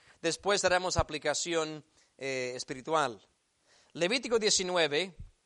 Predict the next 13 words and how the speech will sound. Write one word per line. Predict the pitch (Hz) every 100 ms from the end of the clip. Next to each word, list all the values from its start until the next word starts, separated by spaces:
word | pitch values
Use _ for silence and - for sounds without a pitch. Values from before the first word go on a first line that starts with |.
| _ _ _
verso | - 139 208 208 - 185
treinta | 185 185 165
y | 147
cinco | - 240 240 214 262 294 - _ _ _ _ _ _ _ _ _ _
al | - 165 156
treinta | 175 180 151
y | 139
seis. | - 147 101 - - - - _ _ _ _ _ _ _ _ _ _ _ _ _ _ _ _ _ _ _ _ _ _ _ _ _ _ _
Dice | 139 208 202
así: | 185 190
"No | 202 220 269 294 277
hagáis | 226 220 220 233 240 240 - - - - -
agravio | 185 185 208 220 202 156 127 101